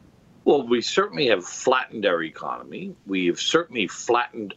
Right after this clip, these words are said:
our access to health care and medical attention. We have suffocated and killed off social interactions, which are exceptionally necessary for people. Uh, and we've, and we've killed our education system. Uh,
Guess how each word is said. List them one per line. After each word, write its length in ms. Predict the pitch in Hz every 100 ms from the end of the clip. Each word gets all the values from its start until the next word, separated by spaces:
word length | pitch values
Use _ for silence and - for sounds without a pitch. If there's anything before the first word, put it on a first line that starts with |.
| -
our 360 | 92 85 85 -
access 540 | 98 95 - 90 - -
to 320 | - 76 71 -
health 360 | - 104 - -
care 260 | 95 101
and 180 | 85 76
medical 420 | 80 85 - 78
attention. 580 | 67 - 73 - 87 127 _ - _ _ _
We 180 | 104 98
have 300 | 95 82 - _ _ -
suffocated 960 | - - 151 170 196 - 92 73 82 -
and 260 | 90 87 76
killed 400 | - 123 110 95
off 260 | 82 76 -
social 540 | - 101 95 82 76 -
interactions, 760 | 90 73 76 71 71 - 98
which 220 | 127 156
are 220 | 202 175 - _ - -
exceptionally 800 | - - - - 240 - - 151
necessary 720 | 110 107 - 101 85 76 64
for 180 | 62 76
people. 500 | - - 62 - 175 - _ - _
Uh, 240 | - 185 - -
and 180 | 180
we've, 300 | 190 185 165 - - - -
and 160 | 165
we've 180 | 170 165 - _ _ -
killed 260 | 175 175
our 140 | 170 175
education 600 | 170 160 226 240 - 101
system. 600 | - - - 58 57 60
Uh, 300 | 60 52 52